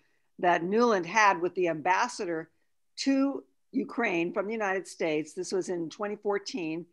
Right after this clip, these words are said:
in which she said explicitly she wanted us to install her person, our, the U S puppet, uh, and, uh,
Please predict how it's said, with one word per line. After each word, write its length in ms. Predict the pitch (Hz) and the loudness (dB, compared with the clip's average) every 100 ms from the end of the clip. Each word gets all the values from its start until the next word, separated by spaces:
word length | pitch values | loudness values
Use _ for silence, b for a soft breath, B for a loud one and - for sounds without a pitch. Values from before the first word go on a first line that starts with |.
| _ _ - | _ _ -8
in 140 | 190 | -2
which 180 | 202 190 | 0 0
she 240 | - 247 | -2 -4
said 540 | 226 - 285 247 196 185 _ - | -6 -2 0 2 2 -2 _ -10
explicitly 760 | 180 - - 269 269 180 185 | -8 -6 -2 0 0 -2 0
she 200 | 180 - | 0 -2
wanted 320 | 208 196 202 190 | -2 -2 0 0
us 200 | 190 - | 0 -2
to 140 | 180 | -6
install 600 | 156 - 208 185 180 175 | -6 -4 0 2 2 0
her 400 | 165 190 214 226 233 | -4 -2 0 -2 -2
person, 560 | 214 175 165 175 190 | -2 -2 -6 -8 -8
our, 280 | 135 190 220 | 0 2 2
the 120 | 185 | 0
U 140 | - 240 | 0 2
S 360 | 220 226 - - | 2 0 -12 -8
puppet, 380 | 247 - 185 226 b b b b | -4 -2 -2 -4 b b b b
uh, 460 | - 165 156 151 156 - _ _ - | 2 4 6 6 2 -2 _ _ -4
and, 320 | 180 180 175 _ - | -2 -2 -6 _ -10
uh, 200 | 165 170 | -8 -6